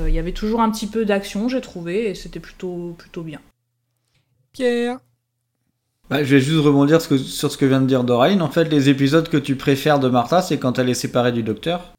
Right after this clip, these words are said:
Speaker 3: Parce que t'avais dit la même chose pour l'épisode de fin de saison, il me semble.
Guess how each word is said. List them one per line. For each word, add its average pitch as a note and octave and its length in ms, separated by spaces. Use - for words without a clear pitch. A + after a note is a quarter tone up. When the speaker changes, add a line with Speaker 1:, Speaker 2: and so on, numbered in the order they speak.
Speaker 3:
Parce C4 420
que C3+ 60
t'avais C3+ 300
dit C3 100
la B2+ 160
même B2+ 140
chose D3 260
pour B2 240
l'épisode B2 500
de B2 140
fin A#2+ 180
de A#2 80
saison, B2 320
il D3+ 80
me C#3 60
semble. D3+ 240